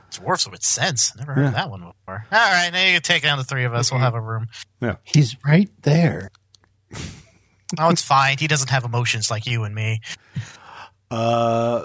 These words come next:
Speaker 2: so yeah, the, uh, innkeeper, whose name is, let's see here, uh, Thadehit Noble Brewer. Uh, he, yep.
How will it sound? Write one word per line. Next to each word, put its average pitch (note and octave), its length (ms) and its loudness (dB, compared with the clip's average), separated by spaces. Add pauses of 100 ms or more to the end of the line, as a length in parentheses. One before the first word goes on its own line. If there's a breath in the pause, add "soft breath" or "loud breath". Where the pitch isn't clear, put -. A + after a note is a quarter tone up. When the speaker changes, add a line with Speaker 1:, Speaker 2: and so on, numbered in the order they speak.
Speaker 2:
so D#3 600 4
yeah, D3+ 320 0
the, C3+ 420 2
uh, C3 160 4
innkeeper, C3 640 0
whose A2+ 540 -2
name A2 520 0
is, G#2+ 1000 -4
let's G2+ 220 -8
see F#2+ 240 -6
here, F2+ 420 -6 (1700 soft breath)
uh, A#2 1000 0 (160)
Thadehit D3+ 800 0
Noble A#2+ 460 0
Brewer. G2 540 -6 (440 soft breath)
Uh, F2+ 680 -6
he, G#2+ 240 -4 (200)
yep. C#3 240 -2